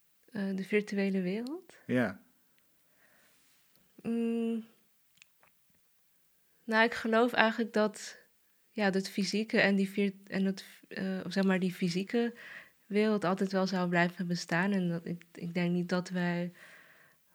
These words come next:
Speaker 1: eh, in de toekomst alleen maar in de virtuele wereld zullen leven. Ik denk dat dat heel,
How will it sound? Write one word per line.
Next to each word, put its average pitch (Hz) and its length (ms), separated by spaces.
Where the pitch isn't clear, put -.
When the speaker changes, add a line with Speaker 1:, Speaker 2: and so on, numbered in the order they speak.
Speaker 1:
eh, 175 600
in 185 120
de 180 140
toekomst 185 360
alleen 180 300
maar 175 140
in 180 80
de 180 80
virtuele 185 600
wereld 165 520
zullen 170 340
leven. 165 400
Ik 165 60
denk 175 140
dat 170 140
dat 170 160
heel, 165 400